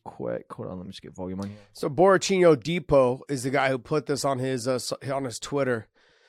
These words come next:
Speaker 2: It says, "Brendan's message to M M A media." I, I heard it's kinda hard to read between the lines.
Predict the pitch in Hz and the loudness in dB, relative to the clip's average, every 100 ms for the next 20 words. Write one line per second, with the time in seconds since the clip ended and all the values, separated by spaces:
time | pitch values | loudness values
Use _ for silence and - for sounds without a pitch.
0 | _ - 110 147 120 101 151 156 123 147 | _ -12 -6 -4 -4 0 2 2 2 0
1 | 143 143 - 139 139 135 123 120 131 123 | 0 -4 -6 -6 -6 -4 -6 -4 -2 -2
2 | 117 - - - _ - 147 143 202 240 | -2 -6 -14 -20 _ -4 -2 2 2 2
3 | - 185 147 151 156 127 135 135 - 147 | 0 0 2 2 2 2 -2 -4 -2 -2
4 | 131 123 135 151 175 | 2 2 4 2 0